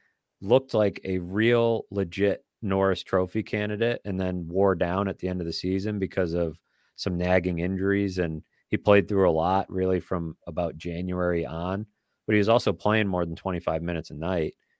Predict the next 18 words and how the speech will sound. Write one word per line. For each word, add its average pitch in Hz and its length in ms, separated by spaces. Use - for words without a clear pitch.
And 87 540
the 98 180
idea 95 400
behind 92 420
having 92 320
a 85 60
more 90 220
balanced 87 500
lineup 95 460
is 85 120
that 87 160
maybe 82 280
he 90 100
doesn't 85 280
have 80 220
to - 80
do 78 200
that. 131 300